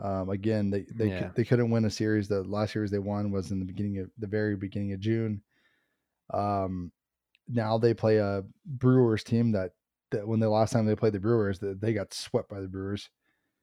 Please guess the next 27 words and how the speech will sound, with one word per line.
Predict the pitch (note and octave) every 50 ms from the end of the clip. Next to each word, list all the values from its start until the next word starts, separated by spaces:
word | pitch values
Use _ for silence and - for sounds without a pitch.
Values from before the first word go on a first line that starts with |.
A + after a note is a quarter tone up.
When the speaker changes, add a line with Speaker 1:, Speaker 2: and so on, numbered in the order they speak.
| _ _ _ _ _
Speaker 1:
Um, | - A2+ A2 G#2+ G#2+ G#2 G2+ G2 F#2+ F2+ E2+ - _ _ _ _ _ _ - - _ _ _ -
Speaker 2:
Dude, | - - G2
you | G2
see, | F#2+ - G#2+ - - _
you | - G2+
see | F#2+ - - G#2+
what's | G2+ G2 A#2 A#2
Speaker 1:
no, | A#2+ B2
Speaker 2:
going | B2+ G2+
on | G2+ G#2
Speaker 1:
I | A#2+ A2+
Speaker 2:
right | G#2 -
now? | G#2 G#2+ A2+ A#2+
I | A#2+ A2+
think | - G#2+ G2+ - _
Brewers | - A2 A2 A2 -
have | A2+ A2 -
ba-, | - A#2 A2+
bases | - A2 - A#2 A2+ A2 - B2+ A2 G#2
loaded | G#2+ A2+ A2+ A2+ B2 A#2+ A#2 - - -
<laughs> | - -
in | E3+ D3+
top | A2+ - - A#2 A#2
of | A2+ A#2
the | A2
Speaker 1:
Uh, | F#2
Speaker 2:
first. | - A#2 A#2 A#2 - - - - - -